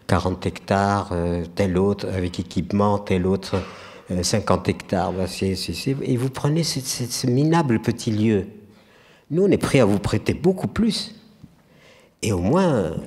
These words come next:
au moins, vous allez faire de l'argent. Alors, quand vous dites, quand ça vous échappe,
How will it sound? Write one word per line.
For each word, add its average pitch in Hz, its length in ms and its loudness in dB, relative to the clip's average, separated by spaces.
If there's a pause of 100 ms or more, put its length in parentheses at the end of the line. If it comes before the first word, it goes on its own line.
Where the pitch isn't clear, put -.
(840)
au 85 180 0
moins, 135 200 2
vous 87 220 0
allez 143 260 2 (760)
faire 95 220 0
de 87 80 -6
l'argent. 165 420 4 (1500)
Alors, 87 200 -4
quand 151 160 2
vous 120 220 2
dites, - 640 -2
quand 113 420 2
ça 117 200 -2
vous 110 220 2
échappe, 120 400 2